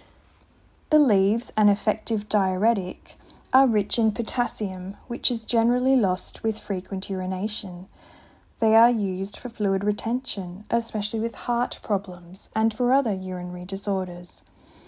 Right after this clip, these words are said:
The leaves are also an effective liver and digestive tonic. Harvest throughout the growing season.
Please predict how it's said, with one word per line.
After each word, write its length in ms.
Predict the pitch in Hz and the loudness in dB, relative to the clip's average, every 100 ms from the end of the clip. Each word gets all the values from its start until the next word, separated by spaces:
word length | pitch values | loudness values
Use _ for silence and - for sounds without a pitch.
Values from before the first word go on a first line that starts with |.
| - _ | -20 _
The 120 | 254 | 0
leaves 440 | 240 202 202 208 | 2 4 4 2
are 100 | 247 | 0
also 380 | 226 214 214 233 | 2 2 0 0
an 100 | 226 | 2
effective 640 | 226 - 202 - - 208 | 0 0 -4 -2 -6 -4
liver 500 | 220 240 214 190 180 - | -2 -2 -2 -2 -4 -2
and 220 | 214 214 | 2 4
digestive 720 | 220 220 208 190 - - 185 - | 4 2 0 -6 -6 -4 -6 -6
tonic. 540 | - 185 175 - - _ _ _ _ _ _ _ | -4 -4 -4 -12 -20 _ _ _ _ _ _ _
Harvest 540 | - 262 247 262 269 - | 0 4 4 4 -2 0
throughout 480 | 285 240 185 185 - | 4 4 2 -4 -8
the 80 | |
growing 480 | 208 190 180 175 180 | -6 -4 -6 -8 -10
season. 760 | - - 196 185 196 180 175 | -10 -6 -6 -6 -8 -12 -14